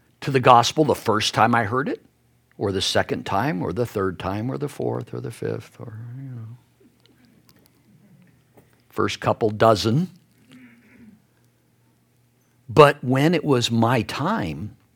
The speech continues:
that day that God had chosen to save me, my eyes were opened to understand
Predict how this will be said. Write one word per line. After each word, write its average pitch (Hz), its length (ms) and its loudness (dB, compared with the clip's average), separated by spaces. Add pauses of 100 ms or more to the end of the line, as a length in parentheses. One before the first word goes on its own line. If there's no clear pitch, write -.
(680)
that 117 420 4
day 104 580 4 (440)
that 113 160 -10
God 120 240 2
had 98 160 -2
chosen 110 540 -2
to 87 100 -8
save 147 560 -2
me, 80 400 -10 (1400)
my 160 220 8
eyes 175 260 6
were 143 220 0
opened 156 540 -2 (1040)
to - 100 -2
understand 147 1040 0